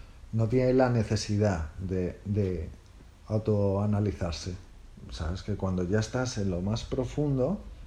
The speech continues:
ya no hay nada más abajo, o sea, ya solamente tienes que ir hacia arriba.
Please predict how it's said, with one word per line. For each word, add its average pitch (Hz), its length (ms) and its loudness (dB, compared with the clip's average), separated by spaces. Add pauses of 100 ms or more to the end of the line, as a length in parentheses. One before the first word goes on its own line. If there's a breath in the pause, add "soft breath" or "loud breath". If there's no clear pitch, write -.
(160)
ya 123 160 4
no 170 140 6
hay 131 240 6 (300)
nada 135 420 6
más 117 240 2
abajo, 110 480 6
o 101 60 0
sea, 123 160 0
ya 120 180 4
solamente 156 380 -2
tienes 147 240 2
que 147 120 2
ir 135 80 4
hacia 113 260 2
arriba. 98 380 2